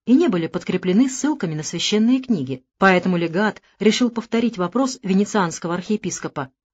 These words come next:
но дать ему каноническое направление. Приложив два пальца к груди, он сказал: "И все же, скажи нам, человече,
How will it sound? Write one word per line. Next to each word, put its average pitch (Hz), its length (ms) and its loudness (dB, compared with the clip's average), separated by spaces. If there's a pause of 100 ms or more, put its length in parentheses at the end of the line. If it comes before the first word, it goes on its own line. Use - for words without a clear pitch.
но 285 220 6
дать 269 260 0
ему 226 340 2
каноническое 233 720 2
направление. 143 680 -6 (480)
Приложив 190 480 4
два 180 200 2
пальца 180 340 -2
к 165 40 -6
груди, 170 440 -2
он 185 140 -2
сказал: 151 480 -6 (320)
"И 302 100 2
все 240 240 4
же, 156 320 -4 (300)
скажи 302 360 2
нам, 175 200 0
человече, 202 640 -2